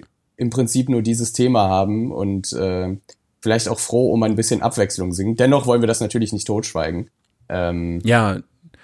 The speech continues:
Speaker 2: nee, also wie gesagt, wir, ähm, sind dann natürlich auch dafür, dass, äh, alles, was sinnvoll in diesem Zusammenhang ist, unternommen wird, ähm, dass unser Gesundheitssystem nicht überlastet wird und dass sich so wenig Leute wie möglich,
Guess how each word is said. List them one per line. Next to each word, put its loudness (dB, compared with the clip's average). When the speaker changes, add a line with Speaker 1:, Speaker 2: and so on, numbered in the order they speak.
Speaker 2:
nee, 2
also 2
wie 4
gesagt, 0
wir, 2
ähm, 0
sind -2
dann 2
natürlich -2
auch -4
dafür, -2
dass, -2
äh, -2
alles, 0
was 0
sinnvoll 2
in 4
diesem 0
Zusammenhang 0
ist, -2
unternommen 2
wird, 2
ähm, 0
dass -2
unser 0
Gesundheitssystem 2
nicht -2
überlastet 0
wird 2
und 0
dass 0
sich -2
so 0
wenig 4
Leute 2
wie 2
möglich, 0